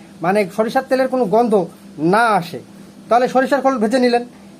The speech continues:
এর সাথে আপনার যেটা পালিশ কুড়া, অনেকে পালিশ কুড়াটা চেনে না, যে ধান ভাঙালে,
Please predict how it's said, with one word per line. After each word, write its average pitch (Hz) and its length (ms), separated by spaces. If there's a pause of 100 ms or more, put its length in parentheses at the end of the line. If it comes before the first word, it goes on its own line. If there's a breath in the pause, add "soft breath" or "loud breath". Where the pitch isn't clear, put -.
(120)
এর 233 180
সাথে 262 460
আপনার 196 340
যেটা 214 220
পালিশ 240 420
কুড়া, 143 280 (300)
অনেকে 262 280
পালিশ 247 300
কুড়াটা 254 280
চেনে 233 200
না, 208 100
যে 196 140
ধান 208 300
ভাঙালে, 247 440